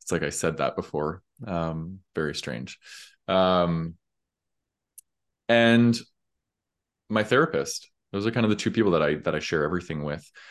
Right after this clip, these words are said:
Um, I don't know why. For me, I think it's just a private thing. Um, I don't know if it, it,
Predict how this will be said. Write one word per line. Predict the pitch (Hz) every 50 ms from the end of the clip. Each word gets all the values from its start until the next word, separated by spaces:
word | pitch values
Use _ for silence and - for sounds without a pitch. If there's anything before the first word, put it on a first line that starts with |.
| - - _ _ -
Um, | 80 82 82 82 80 80 78 76 76 76 78 - _ _ _ _ _ _ _ _ _ _ _ _ _ _ _ - _ _ - - _ _ _ _ _ _ _ _ _ _ _ _ _ _ _ -
I | 120 131
don't | 151 175
know | 170 160 165 165
why. | 151 117 80 110 104 104 101 101 101 120 151 147 117
For | 117 - 120
me, | 113 120 127 131 -
I | -
think | 117 123 120 120
it's | 117 120 -
just | 120 110 - 117
a |
private | - - - - 92 90 92 117 127 - -
thing. | - 110 - 98 98 110 127 151 170 - -
Um, | - 92 90 90 90 90 90
I | 76
don't | 95 101 98 -
know | 85 85 90 90
if | 92 92 -
it, | - - -
it, | - 85 80